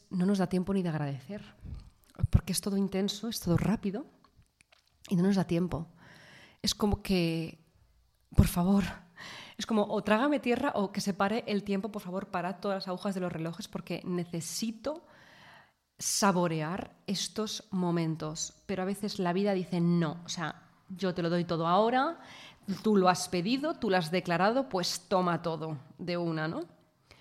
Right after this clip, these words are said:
Y a veces es ese proceso de gestación, ¿no? Es como el parir, es decir, eh, tú tienes el hijo, pero estás nueve meses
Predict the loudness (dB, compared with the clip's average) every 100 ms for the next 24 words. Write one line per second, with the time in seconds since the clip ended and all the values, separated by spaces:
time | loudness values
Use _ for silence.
0 | -20 -20 _ _ _ _ 4 4 4 -2
1 | -4 0 0 0 0 0 2 0 0 -2
2 | -2 -2 0 2 0 -2 0 0 -2 -10
3 | -2 0 2 2 0 0 0 -2 -4 -8
4 | -8 -2 0 2 0 -4 -8 -20 _ _
5 | _ _ _ -8 -4 2 4 4 4 4
6 | 4 0 -4 2 4 4 2 0 -6 -20
7 | _ _ _ -8 -6 -6 -6 -4 -2 -2
8 | 0 0 0 2 2 0 -2 -4 -6 -6